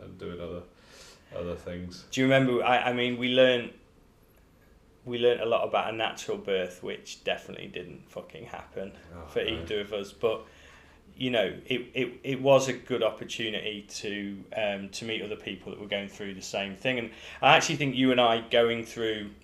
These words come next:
Speaker 2: becoming parents for the first time, you know, did really, did really h-, help, um, as mu-, as much as it,
Speaker 1: Well,
Speaker 2: as
Speaker 1: as
Speaker 2: it
Speaker 1: you said
Speaker 2: hindered in
Speaker 1: before,
Speaker 2: other
Speaker 1: it was,
Speaker 2: ways.
Speaker 1: you know,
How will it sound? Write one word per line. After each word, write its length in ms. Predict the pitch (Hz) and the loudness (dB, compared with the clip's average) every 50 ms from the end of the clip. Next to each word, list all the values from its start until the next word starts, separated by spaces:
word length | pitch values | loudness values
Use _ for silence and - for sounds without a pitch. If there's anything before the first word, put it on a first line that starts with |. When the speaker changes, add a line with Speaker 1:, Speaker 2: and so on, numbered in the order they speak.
| - - - - - - | -20 -20 -20 -20 -20 -8
Speaker 2:
becoming 480 | - 113 110 - - 113 110 107 104 101 | -6 -4 -2 -2 -2 -2 -2 -2 -6 -6
parents 440 | 98 - 117 110 110 107 98 92 - | 0 4 4 4 4 4 0 -4 -8
for 100 | - 104 | -10 -10
the 60 | 101 | -8
first 320 | - - 104 101 98 - | -6 -4 -4 -4 -4 -4
time, 420 | - 107 101 101 98 98 95 95 98 - - - - _ _ - | -4 -4 -4 -4 -6 -8 -10 -12 -14 -16 -20 -20 -20 _ _ -20
you 360 | 110 107 104 101 107 110 110 | -20 -18 -18 -14 -12 -10 -8
know, 140 | 107 98 92 90 - | -6 -6 -8 -8 -6
did 220 | - 107 101 101 | -6 -6 -6 -6
really, 500 | 104 101 104 101 101 101 101 98 95 - - _ _ _ _ _ _ _ _ _ _ _ _ _ - - - | -8 -8 -8 -6 -6 -8 -8 -10 -12 -16 -20 _ _ _ _ _ _ _ _ _ _ _ _ _ -20 -14 -8
did 180 | - 113 110 107 | -6 -6 -6 -4
really 260 | 110 107 107 107 107 107 | -2 -2 -2 -2 -4 -8
h-, 120 | 107 - - - _ | -10 -12 -12 -16 _
help, 520 | - - - - 117 117 123 131 - - - - - - - _ - | -16 -6 0 4 4 4 4 2 -2 -8 -18 -20 -20 -20 -20 _ -6
um, 460 | 117 120 113 110 107 104 104 107 101 - - _ _ _ _ _ _ _ _ _ _ _ _ - | -2 0 0 2 0 0 -2 -8 -14 -18 -20 _ _ _ _ _ _ _ _ _ _ _ _ -4
as 160 | 117 120 - | -4 -2 -2
mu-, 200 | 120 113 113 107 - - - _ _ _ _ _ | -4 -4 -4 -4 -6 -10 -20 _ _ _ _ _
as 180 | - 117 - - | -10 -10 -8 -6
much 240 | 120 120 110 - - | -6 -6 -6 -6 -8
as 120 | 107 98 104 | -8 -6 -6
it, 180 | 85 - - - - _ _ _ _ _ _ _ - - - | -8 -8 -10 -18 -20 _ _ _ _ _ _ _ -20 -18 -10
Speaker 1:
Well, 100 | - 254 285 | -6 -2 0
Speaker 2:
as 80 | 240 175 | 2 2
Speaker 1:
as 40 | 139 - | 2 0
Speaker 2:
it 40 | - | 0
Speaker 1:
you 60 | 127 | 0
said 40 | 117 107 | 0 0
Speaker 2:
hindered 100 | - 101 92 | 0 0 -2
in 60 | 85 98 | -4 -2
Speaker 1:
before, 340 | 110 120 139 143 120 - - | 0 0 2 2 2 0 -2
Speaker 2:
other 0 | |
Speaker 1:
it 20 | |
was, 140 | - - - - | -4 -6 -10 -12
Speaker 2:
ways. 80 | - - - - - - | -14 -16 -20 -20 -18 -14
Speaker 1:
you 60 | 110 87 | -12 -12
know, 60 | 78 | -12